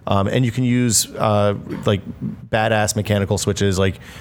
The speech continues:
you know, Cherry M Xs or what, whatever kind of switch you want. Um, so I'll post,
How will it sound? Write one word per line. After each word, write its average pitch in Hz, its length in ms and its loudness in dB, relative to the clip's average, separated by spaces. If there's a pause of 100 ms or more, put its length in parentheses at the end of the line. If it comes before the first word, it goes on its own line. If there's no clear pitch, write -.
(140)
you 98 80 2
know, 92 40 2
Cherry 98 300 2
M 90 120 2
Xs 87 360 0
or 90 80 0
what, 87 160 -2
whatever 101 300 0
kind 92 100 -2
of 80 80 -4
switch - 240 -4
you - 60 -6
want. 87 320 -2 (440)
Um, 101 360 0
so 120 180 2
I'll 131 240 0
post, 147 400 0